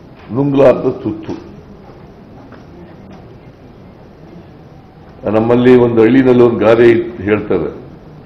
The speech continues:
"ಇದ್ದದ್ ಇದ್ದಂಗೆ ಹೇಳಿದ್ರೆ ಎದ್ದು ಬಂದು ಒದಗ-, ಎದೆಗೊದ್ರು" ಅಂತ.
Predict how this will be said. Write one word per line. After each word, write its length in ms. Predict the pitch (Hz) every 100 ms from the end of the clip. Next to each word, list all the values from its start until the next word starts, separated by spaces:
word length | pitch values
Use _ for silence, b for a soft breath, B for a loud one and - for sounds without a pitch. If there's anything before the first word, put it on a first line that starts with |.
| - - - - - 110
"ಇದ್ದದ್ 320 | 113 120 143
ಇದ್ದಂಗೆ 420 | 127 123 139 135 135
ಹೇಳಿದ್ರೆ 580 | 131 127 123 110 90 87 - - - - 117 110
ಎದ್ದು 160 | 123 123
ಬಂದು 280 | 135 135 120
ಒದಗ-, 500 | 113 127 - 98 113
ಎದೆಗೊದ್ರು" 600 | 117 117 117 110 110 98
ಅಂತ. 200 | -